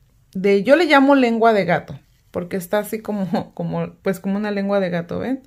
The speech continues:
Está así, y me encantan los pinceles que son así,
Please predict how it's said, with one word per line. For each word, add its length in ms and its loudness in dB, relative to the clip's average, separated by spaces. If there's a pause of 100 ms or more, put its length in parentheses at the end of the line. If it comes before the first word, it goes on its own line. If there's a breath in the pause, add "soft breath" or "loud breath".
(520 loud breath)
Está 320 -8
así, 220 -8
y 40 -4
me 120 -2
encantan 460 -6
los 120 -10
pinceles 500 -8
que 120 -12
son 220 -8
así, 440 -10